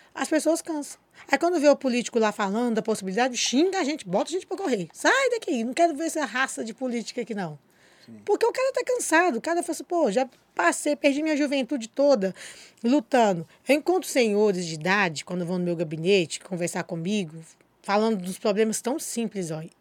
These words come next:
Speaker 1: Isso me dói tanto. Eu falo, "Por que que o governo faz isso com essas pessoas?"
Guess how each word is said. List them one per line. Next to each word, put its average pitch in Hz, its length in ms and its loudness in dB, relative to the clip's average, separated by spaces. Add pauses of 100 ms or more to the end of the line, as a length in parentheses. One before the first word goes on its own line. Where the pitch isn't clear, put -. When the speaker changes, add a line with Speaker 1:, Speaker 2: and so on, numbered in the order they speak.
(140)
Speaker 1:
Isso 240 180 -8
me 269 100 0
dói 269 240 4
tanto. 220 560 -4 (340)
Eu 254 100 -4
falo, 262 340 -2 (100)
"Por - 300 -4 (140)
que 269 260 0
que - 140 -10
o 262 40 -6
governo 220 440 -6
faz 226 260 -6
isso 196 140 -10
com - 60 -18
essas 196 200 -12
pessoas?" - 500 -18